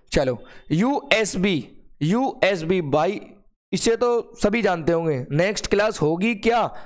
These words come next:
आज नहीं होगी पूनम, क्योंकि आपका नेट इशू कर रहा है ना,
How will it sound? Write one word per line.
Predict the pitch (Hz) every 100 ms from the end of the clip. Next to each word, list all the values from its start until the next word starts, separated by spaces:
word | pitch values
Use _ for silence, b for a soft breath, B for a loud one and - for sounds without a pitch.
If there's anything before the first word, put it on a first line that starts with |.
| B B _ _
आज | 170 202 196
नहीं | 160 143 160
होगी | 202 196
पूनम, | 143 147 127 123
क्योंकि | 170 180 202
आपका | 190 180 214
नेट | 196 170 180 -
इशू | 165 185
कर | 180 156
रहा | 147
है |
ना, | 175